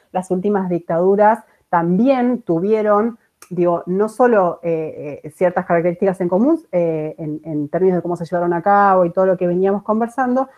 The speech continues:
sino que también tenían, digamos, como una misión que tenía que ver con imponer definitivamente un modelo neoliberal,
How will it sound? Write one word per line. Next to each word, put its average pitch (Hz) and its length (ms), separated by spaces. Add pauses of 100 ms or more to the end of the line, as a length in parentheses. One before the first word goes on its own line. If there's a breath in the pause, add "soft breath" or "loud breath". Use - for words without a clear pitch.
(140 soft breath)
sino 277 240
que 320 80
también 247 440
tenían, 233 320
digamos, 214 300
como 175 180
una 220 140
misión 226 480
que 180 120
tenía 185 300
que 180 80
ver 196 240
con 196 320
imponer 190 500
definitivamente 185 1080 (220 soft breath)
un 180 180
modelo 208 680 (140)
neoliberal, 185 1000